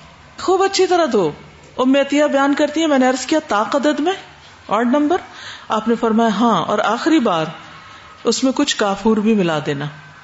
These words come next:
جب فارغ ہو تو مجھے اطلاع کر دینا۔" جب ہم فارغ ہوئے تو ہم نے آپ کو اطلاع کی۔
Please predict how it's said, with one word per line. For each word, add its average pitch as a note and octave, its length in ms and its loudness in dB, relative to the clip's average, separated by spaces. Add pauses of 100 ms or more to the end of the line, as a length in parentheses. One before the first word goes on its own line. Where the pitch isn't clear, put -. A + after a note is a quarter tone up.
(340)
جب G3+ 200 0
فارغ A3+ 300 0
ہو D#4 100 2
تو D#4+ 120 -2
مجھے B3 200 2
اطلاع G3 320 -2
کر F3 180 -4
دینا۔" D3+ 240 -4 (840)
جب F4 240 2
ہم F4+ 100 0
فارغ C#4+ 280 2
ہوئے E4+ 220 2
تو D#4 120 2
ہم C#4 80 4
نے C4+ 100 4
آپ A3 220 0
کو A3+ 60 0
اطلاع F#3 320 0 (100)
کی۔ F3 140 -6